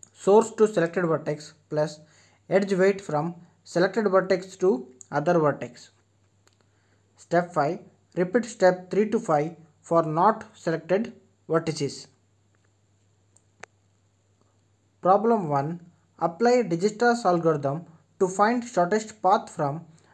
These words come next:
the source vertex A to all other vertices.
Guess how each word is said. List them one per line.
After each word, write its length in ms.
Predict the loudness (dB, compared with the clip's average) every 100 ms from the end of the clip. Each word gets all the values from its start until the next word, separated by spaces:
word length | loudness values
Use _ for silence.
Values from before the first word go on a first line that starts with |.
| -6
the 120 | -6
source 380 | 2 4 4 2
vertex 480 | -2 0 -2 -2 -8 0
A 380 | 2 2 -2 -14 _ _
to 140 | 6 8
all 280 | 8 6 4
other 320 | 2 0 -2 -4
vertices. 540 | -2 -2 -4 -8 -12